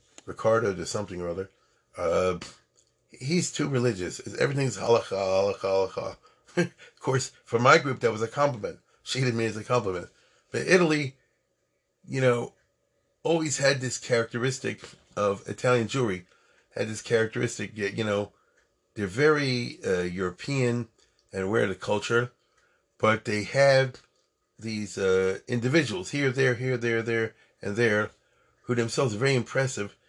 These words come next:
because of their adherence to, uh, Torah mitzvahs. Um, and in that little culture, it's a tiny culture, uh,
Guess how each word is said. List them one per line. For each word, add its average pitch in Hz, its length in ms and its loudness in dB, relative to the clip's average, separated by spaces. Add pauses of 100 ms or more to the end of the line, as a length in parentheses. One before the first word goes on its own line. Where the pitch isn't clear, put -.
(280)
because 135 480 2
of 110 220 -2
their 101 320 0 (180)
adherence 104 680 -4 (380)
to, 95 300 0
uh, 90 80 0
Torah 101 240 0
mitzvahs. 92 420 -6 (540)
Um, 92 400 0 (260)
and 101 320 4
in 160 240 4
that 160 300 2
little 143 260 2
culture, 131 420 -4
it's 95 120 -8
a 95 40 -8
tiny 117 300 -4
culture, 107 480 -2 (800)
uh, 92 400 0